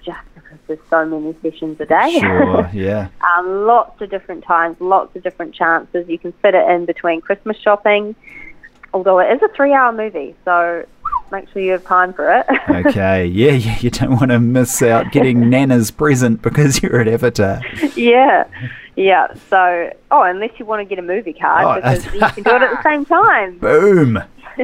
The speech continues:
Speaker 2: There you go. It's full of practical, uh, ideas.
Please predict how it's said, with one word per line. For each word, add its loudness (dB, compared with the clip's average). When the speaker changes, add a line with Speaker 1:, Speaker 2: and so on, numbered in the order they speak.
Speaker 2:
There 0
you 4
go. 0
It's -18
full 0
of -4
practical, -2
uh, 4
ideas. 2